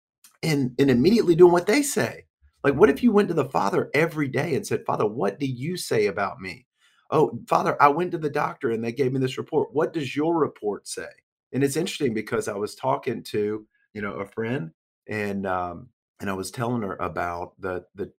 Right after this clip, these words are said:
tumors shrinking. I said, "I know that sounds crazy." She said, "No, that's not crazy. That, that happened to me. I,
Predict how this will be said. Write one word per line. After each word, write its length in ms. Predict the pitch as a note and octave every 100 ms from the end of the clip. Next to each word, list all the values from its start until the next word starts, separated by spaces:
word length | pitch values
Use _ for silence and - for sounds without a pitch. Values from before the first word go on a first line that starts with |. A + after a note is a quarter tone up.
| _ -
tumors 460 | D#3 C#3+ F#2+ - -
shrinking. 360 | - A3 C#3
I 80 | G2+
said, 180 | G2 A2
"I 60 | G#2+
know 140 | A#2+
that 180 | A2+ -
sounds 240 | G#2 F2+
crazy." 280 | - F#3+ A2
She 160 | - B2
said, 220 | A#2+ B2
"No, 140 | C#3+
that's 220 | D#3+ D#3
not 160 | C3 B2+
crazy. 340 | C#3+ - A2+
That, 220 | A2 A2+ - _ _ _ -
that 120 | A#2
happened 300 | C3 C#3 A#2+
to 80 | G2+
me. 360 | C#3+ A3+ E2+
I, 180 | F#2+ F#2+